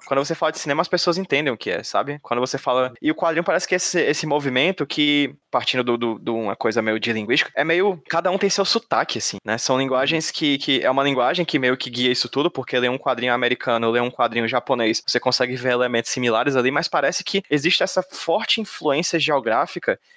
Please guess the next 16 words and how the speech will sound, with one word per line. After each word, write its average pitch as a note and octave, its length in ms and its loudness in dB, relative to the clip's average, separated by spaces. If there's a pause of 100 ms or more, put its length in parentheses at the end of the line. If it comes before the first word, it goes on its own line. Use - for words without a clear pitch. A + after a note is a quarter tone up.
(180)
histórica C#3 600 0
e - 20 -4
temporal B2+ 760 0 (320)
nesses C#3 240 0
diferentes C3+ 400 0
pa-, D3+ 300 -2
diferentes B2+ 420 -2
países, C#3 260 0
nesses C#3+ 180 -2
diferentes C#3+ 320 -2
locais E3+ 320 0
do G3 80 -4
mundo, D#3 320 -2
né? A2 140 2
Meio B2+ 180 2
que E3 180 -2